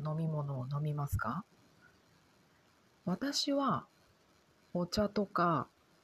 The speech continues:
コーヒー、あと紅茶、ハーブティ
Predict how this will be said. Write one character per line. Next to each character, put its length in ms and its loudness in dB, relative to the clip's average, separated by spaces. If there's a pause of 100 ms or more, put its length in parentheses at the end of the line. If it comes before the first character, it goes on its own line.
(500)
コ 240 0
ー 40 4
ヒ 420 2
ー、 640 -14
あ 40 -4
と 460 -2 (880)
紅 320 -2
茶、 360 2 (640)
ハ 340 0
ー 20 -2
ブ 160 0
テ 160 0
ィ 260 2